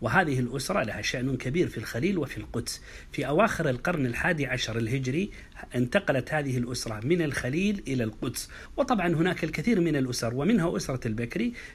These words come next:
كانت تمر بالقدس مرورا، سواء من أجل الصلاة في المسجد الأقصى أو من أجل التجارة أو من أجل أشياء أخرى.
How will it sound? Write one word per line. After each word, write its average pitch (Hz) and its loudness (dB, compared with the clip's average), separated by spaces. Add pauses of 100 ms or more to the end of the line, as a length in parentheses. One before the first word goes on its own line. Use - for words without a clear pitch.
كانت 175 4
تمر 127 0
بالقدس 120 -2
مرورا، 190 4
سواء 113 -4
من 117 2
أجل 135 -2
الصلاة 127 0
في 185 -4
المسجد 185 0
الأقصى 190 2 (320)
أو 190 6
من 147 4
أجل 135 -2
التجارة 165 4
أو 202 2
من 156 4
أجل 135 0
أشياء 123 -2
أخرى. - -8